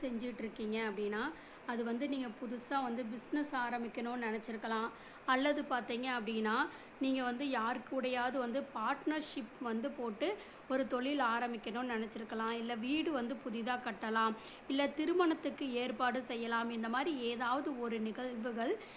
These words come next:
நீங்க பண்ணணும் அப்படின்னு நீங்க நினைச்சிட்டு இருந்தீங்க அப்படின்னா இதை வந்து கொஞ்சம் வந்து, ஆ, கவனமா செய்யணும் அப்படிங்கிறது தான் இதனுடைய அறிகுறி. கவனமா செய்யணும் அப்படின்னா நீங்க வந்து செய்யக்கூடிய செயல்களை வந்து பொறுத்து நிதானமா நல்லா விசாரிச்சு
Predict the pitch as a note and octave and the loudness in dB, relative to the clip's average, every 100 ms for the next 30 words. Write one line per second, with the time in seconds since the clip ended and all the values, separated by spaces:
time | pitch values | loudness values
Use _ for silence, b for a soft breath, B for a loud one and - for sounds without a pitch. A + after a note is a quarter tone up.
0 | B - C#4+ C#4+ C#4+ B3 C#4 C#4+ D4 B3+ | B 4 6 6 4 2 4 4 4 4
1 | A3 A#3+ B3+ C#4 B3+ A3+ A3 A3+ - A#3 | 2 0 0 0 0 0 0 -2 -4 -4
2 | B3+ A#3 A3+ A#3+ A3+ G#3+ G#3+ G#3+ G#3 D#4+ | -2 0 0 2 0 0 0 2 4 2
3 | - B B C#4 C4+ C4+ B3+ C4 D#4+ C4 | 2 B B 0 4 6 6 4 2 2
4 | B3 A#3 D4+ C4 A#3 C#4 G4 G4+ B - | 2 2 4 4 4 4 4 2 B -10
5 | - C4 B3 A3+ F#3 B3 A#3+ D4+ E4 D4 | 0 4 4 2 4 4 6 8 8 8
6 | C#4 D4+ D4 A#3 A3+ A#3+ A#3+ A#3+ A3+ - | 6 6 2 -2 -2 -2 0 0 -2 -4
7 | B3+ G#3 B3 A#3+ A#3 A3 A#3+ F#4+ F4+ A3 | -4 -2 -2 -2 -2 -2 0 0 0 -2
8 | A#3+ A#3 A3 A3+ E4 - - A3 A3 G#3+ | -4 -2 0 0 0 -2 -4 0 0 2
9 | A3 A3 - B B - C4+ C4 D4 D4 | 0 0 -4 B B 0 2 4 4 6
10 | D#4 E4 D4 A#3 A3+ B3 A#3+ A3 G#3+ G#3+ | 4 2 0 -2 0 0 0 -2 0 2
11 | G#3+ G#3 E4 G4+ B B - C4+ C4+ C4 | 2 4 2 0 B B 0 2 2 0
12 | B3+ E4+ D#4+ B3+ C#4+ D#4 C#4+ C#4 B3+ A#3 | 2 0 2 -2 -2 -2 0 0 0 -2
13 | B3 C4 B3 A3+ A3 C#4 - A#3+ B3+ - | 0 0 2 0 2 0 0 0 0 0
14 | B3+ A#3+ A#3 B3+ C4+ B3+ A#3 A#3+ A3+ A3 | 0 0 0 2 2 2 2 2 0 0
15 | C4+ A#3 G#3+ - C4+ C#4+ C4 - B3 | 0 0 0 2 4 4 2 -2 -2